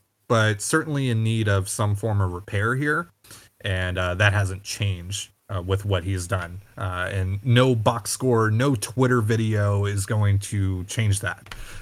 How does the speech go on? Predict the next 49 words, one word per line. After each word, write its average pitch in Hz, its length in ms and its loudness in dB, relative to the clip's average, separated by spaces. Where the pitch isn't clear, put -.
Uh, 95 340 0
really, 151 560 6
you 113 100 4
know, 110 260 4
my 156 260 6
feeling 165 340 4
on 127 180 4
it 117 180 4
right 117 180 4
now 107 280 4
is 92 200 0
that 92 300 -2
none 190 260 6
of 120 100 2
us - 400 -6
are 131 120 6
going 117 240 4
to 104 60 4
know 90 300 -6
whether 113 340 2
Jared 101 380 0
Kelenic 98 460 -6
is 107 200 0
ready 95 240 0
or 90 100 -4
not 90 360 -6
until 110 520 2
the 107 180 -2
Mariners 107 640 0
say 117 260 2
he 92 180 -4
is. - 300 -12
Because 131 340 2
it's 127 160 0
really 131 500 0
the 127 180 0
things 180 280 -2
that 127 140 2
he 131 100 2
needs 123 240 0
to 107 80 -2
work 101 240 -4
on, 131 140 0
the 110 80 -2
things 165 240 -2
that 117 80 2
are 95 100 0
important 110 500 -6
here 160 300 -4